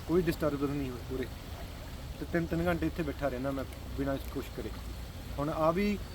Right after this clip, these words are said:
ਪ੍ਰਮਾਤਮਾ ਹੀ ਕਰਾ ਰਿਹਾ ਆ, ਮੈਂ ਨਹੀਂ ਕਰਦਾ ਪਿਆ, ਸਿੱਧੀ ਜਿਹੀ ਗੱਲ ਆ।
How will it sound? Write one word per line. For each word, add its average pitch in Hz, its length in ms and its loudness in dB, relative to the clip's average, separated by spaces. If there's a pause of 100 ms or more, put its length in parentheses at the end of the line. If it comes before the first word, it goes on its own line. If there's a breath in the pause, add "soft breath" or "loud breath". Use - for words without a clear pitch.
(140)
ਪ੍ਰਮਾਤਮਾ 160 540 6
ਹੀ 170 100 2
ਕਰਾ 147 300 4
ਰਿਹਾ 127 180 4
ਆ, 107 140 2 (680)
ਮੈਂ 139 220 4
ਨਹੀਂ 165 100 4
ਕਰਦਾ 113 300 2
ਪਿਆ, - 180 -4 (200)
ਸਿੱਧੀ 143 180 -2
ਜਿਹੀ 135 160 0
ਗੱਲ 104 100 -2
ਆ। - 100 -4